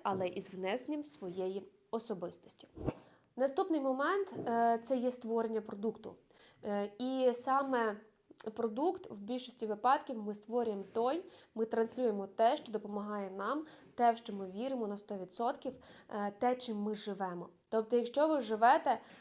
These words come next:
е, своїм бізнесом, вам подобається те, що ви робите, вам подобається вести сесії, вам подобається працювати з клієнтами, вам подобається продавати те, що ви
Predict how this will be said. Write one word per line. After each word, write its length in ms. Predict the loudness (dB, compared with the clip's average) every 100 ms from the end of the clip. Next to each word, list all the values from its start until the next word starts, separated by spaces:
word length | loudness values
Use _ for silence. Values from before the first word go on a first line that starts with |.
| -8
е, 240 | 0 0 0
своїм 400 | -2 -2 -2 -4
бізнесом, 480 | -4 -4 -4 -2
вам 140 | -2 0
подобається 640 | 2 6 6 8 4 4
те, 140 | -4
що 180 | -4 -4
ви 100 | -2
робите, 380 | 2 2 2 -4
вам 120 | -8
подобається 400 | -2 0 0 -2
вести 360 | 0 0 0 -4
сесії, 420 | 2 2 0 -4
вам 100 | -8
подобається 400 | -4 0 2 0
працювати 460 | -6 -6 -2 -2 -4
з 60 |
клієнтами, 640 | -6 -4 -2 -4 -4 -8 -8
вам 160 | -6
подобається 540 | -2 -2 0 0 -2 -6
продавати 540 | -6 -4 0 0 0
те, 200 | -4 -4
що 160 | -4
ви 80 | -8